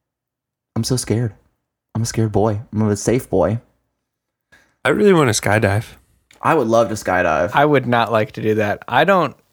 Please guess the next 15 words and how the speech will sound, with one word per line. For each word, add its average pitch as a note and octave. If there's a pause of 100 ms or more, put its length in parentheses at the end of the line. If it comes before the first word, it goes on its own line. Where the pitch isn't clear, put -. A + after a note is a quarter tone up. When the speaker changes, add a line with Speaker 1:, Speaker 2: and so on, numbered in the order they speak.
(180)
Speaker 3:
do C3
a -
lot A#2+
of A2
things A2
that G2
scare G2+
me, G2
I A2
guess. G2+ (1800)
Speaker 2:
I D#3
don't A3+ (580)
typically B2
either. A2+ (440)
But A#2